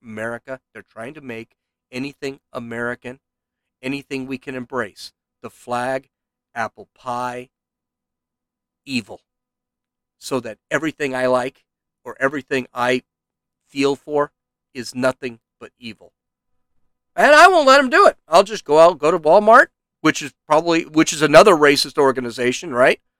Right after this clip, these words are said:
It's a racist organization run by a Catholic fam-, uh, Christian family. And they've called Walmart racist, so I went to Walmart, bought myself a Dutch apple pie 'cause I like Dutch apple pie. And I figured the Dutch, Dutch are white too. Let's just buy their apple pie.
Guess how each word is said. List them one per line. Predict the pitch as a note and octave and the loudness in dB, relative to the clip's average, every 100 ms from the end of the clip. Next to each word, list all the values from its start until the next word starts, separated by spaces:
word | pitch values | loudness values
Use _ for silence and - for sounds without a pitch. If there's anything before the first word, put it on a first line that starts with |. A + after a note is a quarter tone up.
| _ _ _ _ | _ _ _ _
It's | C3 D3 | -4 2
a | |
racist | F#3+ G3 G#3 G#3 | 2 2 0 2
organization | G#3+ G#3+ G#3 F#3+ G#3 - D3 | 4 4 2 0 -2 -2 -2
run | C3+ E3+ | 0 2
by | F3 E3+ | 4 4
a | E3 | 4
Catholic | E3+ E3 G3 F3+ | 4 4 4 -4
fam-, | - F3+ F#3 | 2 4 4
uh, | F3 D#3 | 4 4
Christian | - F#3+ - F#3 F3 | 4 -2 -2 -6 0
family. | F#3 F#3 E3+ C#3 _ _ _ _ _ _ _ _ | 2 4 2 -2 _ _ _ _ _ _ _ _
And | - C#3+ | -2 0
they've | D#3 | 2
called | - F3+ F#3+ | 4 4 6
Walmart | E3+ G3 F3+ D#3+ F3+ | 6 4 6 4 4
racist, | D3 C#3+ - D3 | 2 2 0 -2
so | - | 0
I | D3 | 2
went | F3 F#3 | 2 0
to | |
Walmart, | F3 F#3+ G3 G#3 G#3 - | 2 2 6 6 6 2
bought | D#3+ E3 | -2 0
myself | E3 D#3+ E3+ E3 - | 0 0 0 0 0
a | A#2+ | -4
Dutch | A2 D3+ D3+ D#3 | -4 -4 -2 0
apple | D3+ D3+ | -2 -4
pie | C3+ C3+ A2 | -6 -4 -4
'cause | G#2+ | -8
I | A2+ | -10
like | A#2+ A#2 | -8 -10
Dutch | - A#2+ - | -10 -14 -12
apple | A2 - | -14 -14
pie. | A2 A2+ - _ _ _ _ _ - | -20 -20 -20 _ _ _ _ _ -4
And | C3 B2+ - _ _ _ _ | -2 -2 -6 _ _ _ _
I | C3 | -2
figured | - D#3 C3+ B2 | -2 -4 -4 -8
the | B2 | -8
Dutch, | - D3 F#3 - | -2 0 0 -2
Dutch | C3+ C#3 - | -2 -2 -2
are | D3 | -2
white | C#3 D3 | 0 -2
too. | - C3 G2+ | -2 -6 -6
Let's | A2 - | -12 -18
just | B2+ - - | -20 -20 -10
buy | B2 | -6
their | B2 A#2+ | -4 -2
apple | G#2+ G2 - | -2 -6 -12
pie. | - G#2 F#2 | -18 -16 -16